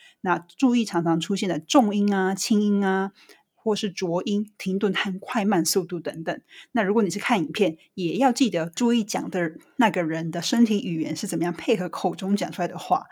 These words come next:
OK，这是第一个技巧。那第二个，我们在上集提到的技巧呢，是 narrate your surroundings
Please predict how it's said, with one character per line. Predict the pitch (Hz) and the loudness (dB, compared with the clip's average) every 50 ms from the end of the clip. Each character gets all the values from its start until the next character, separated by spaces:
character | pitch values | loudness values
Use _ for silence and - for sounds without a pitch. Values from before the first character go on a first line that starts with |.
| - - - - _ _ _ _ _ - | -20 -20 -20 -20 _ _ _ _ _ -8
OK， | 180 180 - - - | -8 -8 -8 -10 -12
这 | - 180 | -10 -10
是 | - 196 | -10 -4
第 | - 262 277 | 2 4 4
一 | 311 | 4
个 | 311 190 | 4 0
技 | 180 - - - | -4 -6 -10 -10
巧。 | - - - - - _ - - - - _ _ | -8 -8 -8 -8 -10 _ -20 -20 -20 -20 _ _
那 | 202 196 - | 0 0 2
第 | - 349 370 | 4 4 4
二 | 285 240 | 4 2
个， | - 175 165 | 0 -4 -4
我 | 165 | -4
们 | 156 165 | -4 -2
在 | 175 190 | -2 -4
上 | 196 - 330 294 247 | -2 2 2 4 4
集 | 202 190 | 2 0
提 | - - 185 | -4 -6 -4
到 | 190 196 | -2 -2
的 | 180 175 | -2 -2
技 | - 208 | -4 -8
巧 | 180 - 190 160 | -8 -4 -6 -4
呢， | 160 170 175 175 175 180 | -2 0 0 0 0 -2
是 | - - 208 196 - - _ _ _ _ _ _ _ _ _ _ _ - | 0 0 0 0 0 -12 _ _ _ _ _ _ _ _ _ _ _ -4
narrate | 196 202 214 220 233 233 233 240 233 - | -2 0 2 2 2 2 2 0 -2 -2
your | 196 180 175 | -2 -2 -2
surroundings | 175 - - 175 170 170 165 170 170 156 160 - - - - | -2 -2 -2 0 2 2 2 2 2 0 -4 -6 -10 -12 -14